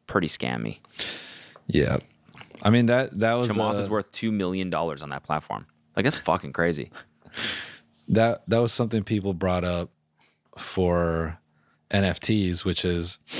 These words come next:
Speaker 2: it's a scam. Like, someone was like,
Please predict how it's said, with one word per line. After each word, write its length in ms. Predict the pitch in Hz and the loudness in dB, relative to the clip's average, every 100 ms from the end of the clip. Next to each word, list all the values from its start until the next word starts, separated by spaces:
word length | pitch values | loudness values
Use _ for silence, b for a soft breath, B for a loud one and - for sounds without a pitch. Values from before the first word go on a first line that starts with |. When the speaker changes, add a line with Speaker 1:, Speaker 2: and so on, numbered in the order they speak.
| B B - _ - - _ _ _ _ | B B -20 _ -18 -18 _ _ _ _
Speaker 2:
it's 180 | 107 - | 2 4
a 40 | 101 | 2
scam. 720 | - 107 104 98 90 87 95 - - - - - - - - - 104 | 2 0 2 2 0 -2 -8 -18 -20 -20 -20 -20 -18 -18 -16 0 4
Like, 300 | 113 98 - | 4 2 0
someone 340 | 123 113 110 | 2 2 2
was 100 | 104 | 2
like, 220 | 101 92 | 0 0